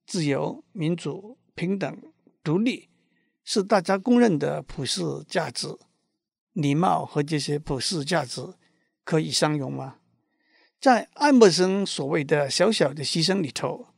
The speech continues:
自由可不是在礼貌的大旗之下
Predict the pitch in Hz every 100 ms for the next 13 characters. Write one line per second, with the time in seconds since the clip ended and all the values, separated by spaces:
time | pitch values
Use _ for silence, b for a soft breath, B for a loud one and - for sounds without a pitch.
0 | _ _ _ _ _ - 220 160 139 147
1 | 202 - - 151 185 196 214 165 135 -
2 | _ _ 247 170 151 143 185 156 143 233
3 | 156 - 160 165 160 190 - -